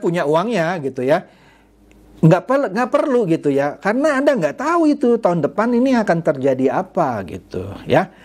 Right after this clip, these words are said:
Bagi Anda yang sebagai karyawan yang masing kerja di satu perusahaan, saran saya berbahagialah Anda masing punya pekerjaan gitu ya.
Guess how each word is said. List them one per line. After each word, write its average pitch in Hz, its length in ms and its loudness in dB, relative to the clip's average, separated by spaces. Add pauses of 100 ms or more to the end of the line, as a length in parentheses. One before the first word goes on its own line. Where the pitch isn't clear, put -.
(180)
Bagi 156 240 4
Anda 285 400 0
yang 185 240 0 (240)
sebagai 214 480 0
karyawan 170 560 0
yang 151 160 -4
masing 190 320 -2
kerja 226 480 0
di 143 80 -6
satu 139 400 -4
perusahaan, 135 880 -2
saran 120 400 -2
saya 120 240 2
berbahagialah 175 800 0
Anda 147 240 0
masing 135 320 -6
punya 120 320 -2
pekerjaan 117 960 0
gitu 110 240 -8
ya. 165 240 2